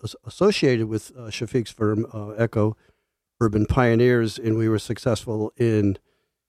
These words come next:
um, being awarded the, uh, the newest school in the citywide school construction program that so far has, has built or replaced, um, forty-two schools. It,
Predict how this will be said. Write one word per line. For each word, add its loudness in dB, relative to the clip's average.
um, -2
being 4
awarded 2
the, -2
uh, 2
the 2
newest 4
school 0
in -4
the -4
citywide -2
school 0
construction -6
program -2
that -8
so 0
far 2
has, 0
has -2
built 0
or -8
replaced, -2
um, -2
forty-two 2
schools. -4
It, -6